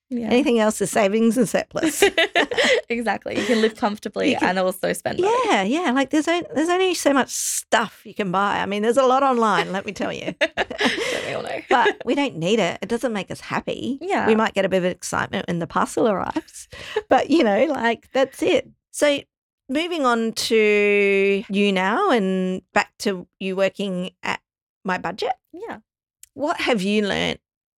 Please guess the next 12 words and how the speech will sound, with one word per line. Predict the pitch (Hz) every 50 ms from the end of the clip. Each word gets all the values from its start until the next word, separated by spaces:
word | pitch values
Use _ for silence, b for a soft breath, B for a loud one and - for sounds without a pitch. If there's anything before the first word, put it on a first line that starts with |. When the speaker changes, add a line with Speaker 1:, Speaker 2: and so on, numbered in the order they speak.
| _ - -
Speaker 2:
about | 190 180 185 175 - -
your | 175 175 175 170
own | 170 175
situation | 165 - - - - 185 175 - - - 180 170 170
and | 170
your | 175 170 170 170
own | 165 165
finances, | 160 - 180 170 165 170 - - - 185 170 - -
just | - - - - - - - - _ _ -
through | - - 254 262 262 247
being | - 240 240 233 233 226 226 220
a | - - 196 196 196 196 196 196 202 196 -